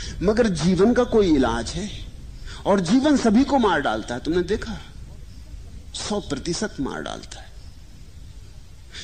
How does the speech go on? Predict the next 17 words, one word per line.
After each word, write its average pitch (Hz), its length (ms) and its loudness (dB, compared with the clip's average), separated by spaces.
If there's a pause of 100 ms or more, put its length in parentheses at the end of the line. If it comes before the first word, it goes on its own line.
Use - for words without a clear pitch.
जो 175 240 4
जीवित 143 500 -2
हुआ 196 160 2
वो 120 180 0
मरेगा 101 440 -2
ही। - 360 -12 (2250)
जीवन 131 360 -2
का 107 160 -8
कोई 110 280 -6
भी 110 140 -8
इलाज 95 480 -8
नहीं - 220 -14
है, - 280 -12
जीवन 135 300 -2
महामारी 107 600 -2
है। - 180 -10 (880)
लेकिन 151 420 2